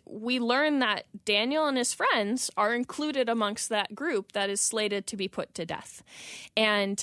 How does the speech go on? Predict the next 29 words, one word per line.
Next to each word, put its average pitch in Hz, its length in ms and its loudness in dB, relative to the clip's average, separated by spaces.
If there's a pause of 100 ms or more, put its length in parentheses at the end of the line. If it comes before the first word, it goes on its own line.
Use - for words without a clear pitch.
uh, 185 380 0 (520)
so 233 200 4
clearly 320 540 4
they 208 220 4
had 247 340 2
been 214 200 -2
trained 208 680 -2 (200)
in 208 220 0
some 202 300 0
form 208 240 0
of 185 160 -2
divination, 185 800 0
and 202 380 2 (440)
dreams 277 580 4
and 220 200 2
vision 226 500 2
were 202 140 2
common 220 720 0 (140)
means 202 400 0
of 196 100 -2
identif-, 185 500 -2 (100)
uh, 190 220 2
of 185 240 0
divination 185 640 -2
in 175 120 -4
the 175 140 -4
ancient 180 340 -6
Near 180 200 -4
East. 156 360 -2